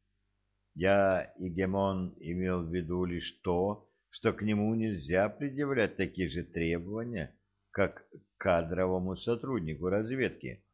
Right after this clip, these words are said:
прошедшему соответствующую подготовку. Беда в том, что в последние дни Иешуа пережил столь сильный психологический криз,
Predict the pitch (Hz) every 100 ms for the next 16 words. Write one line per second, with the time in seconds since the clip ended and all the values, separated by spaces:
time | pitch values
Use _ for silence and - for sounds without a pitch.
0 | _ _ _ _ _ _ 107 110 - 107
1 | 95 117 120 117 104 95 - 80 78 87
2 | 87 - 90 - 101 120 120 82 - 120
3 | _ _ _ _ _ _ _ _ - 80
4 | 67 87 87 76 - - - 95 101 82
5 | 69 - _ _ _ - - 104 92 107
6 | - 120 117 104 113 101 101 117 117 110
7 | 110 120 131 127 - 90 76 71 95 98
8 | 107 110 131 - - _ 185 165 113 -
9 | - 139 117 98 92 - 90 - 90 90
10 | 87 113 - 82 - - 78 - _ _
11 | _ _ - 101 127 156 110 78